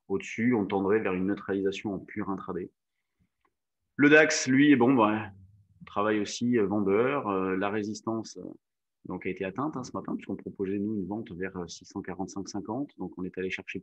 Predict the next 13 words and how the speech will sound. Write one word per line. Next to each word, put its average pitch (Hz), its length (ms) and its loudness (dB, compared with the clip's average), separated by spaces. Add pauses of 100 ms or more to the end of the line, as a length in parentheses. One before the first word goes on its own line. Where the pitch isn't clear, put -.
pile 170 160 -8
poil 139 200 -2
la 113 80 -2
résistance. 107 640 -6 (460)
Bon, 85 120 -4
elle 80 80 -4
est - 80 -14
facile 87 260 -8
à 95 40 -2
voir, 113 220 0
hein. 104 260 -4
Et, - 180 -10 (520)
hop, 135 160 -6